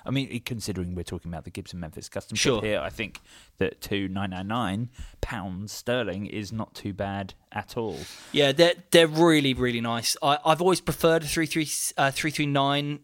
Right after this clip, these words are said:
Speaker 2: to a three three five. I, three three five can just be a little bit too big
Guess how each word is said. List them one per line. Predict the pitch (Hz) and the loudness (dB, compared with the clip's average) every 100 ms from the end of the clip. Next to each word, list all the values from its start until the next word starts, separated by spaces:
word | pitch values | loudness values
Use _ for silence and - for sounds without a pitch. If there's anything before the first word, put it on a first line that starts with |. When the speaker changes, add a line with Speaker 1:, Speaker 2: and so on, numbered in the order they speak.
| - | -6
Speaker 2:
to | - | -2
a | 131 | -2
three | 139 | -2
three | 127 131 | -6 -2
five. | 143 135 139 | 2 2 2
I, | 131 | -2
three | 131 135 - 135 | -8 -12 -8 -8
three | 127 | -8
five | - 107 - - | -6 -6 -6 -12
can | - 120 | -10 -10
just | - - | -10 -8
be | |
a | 110 | -8
little | 110 | -8
bit | - - | -10 -10
too | 113 117 _ - | -10 -12 _ -10
big | 117 107 - | -8 -8 -14